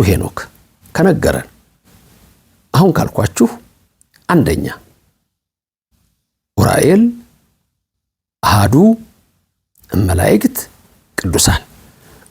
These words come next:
ከቅዱሳን መላእክት አንዱ ኡራኤል ነው። ኡራኤል ማለት ምን ማለት ነው? ኡራ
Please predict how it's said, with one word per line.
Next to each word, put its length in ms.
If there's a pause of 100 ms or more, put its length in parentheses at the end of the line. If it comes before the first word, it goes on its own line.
(100)
ከቅዱሳን 600
መላእክት 380
አንዱ 220 (840)
ኡራኤል 360
ነው። 120 (1040)
ኡራኤል 320
ማለት 320 (840)
ምን 120
ማለት 260
ነው? 140 (1700)
ኡራ 160